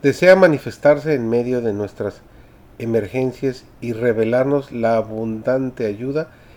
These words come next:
que hay a nuestra disposición, independientemente de lo que nos rodea. Y Él permite los desengaños y las pruebas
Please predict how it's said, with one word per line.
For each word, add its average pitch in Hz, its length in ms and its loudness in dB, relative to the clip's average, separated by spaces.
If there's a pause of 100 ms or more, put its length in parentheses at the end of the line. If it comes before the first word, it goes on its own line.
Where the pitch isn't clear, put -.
(200)
que 120 160 0
hay 127 280 0
a 110 100 -8
nuestra 110 420 -8
disposición, 95 800 -14 (460)
independientemente 123 1040 -4
de 120 100 -8
lo 104 140 -8
que - 100 -14
nos 92 160 -10
rodea. 92 360 -10 (540)
Y 107 100 -8
Él 110 140 -6
permite 123 580 -6
los 120 240 -8
desengaños 107 800 -6
y - 80 -12
las 92 180 -10
pruebas 123 500 -4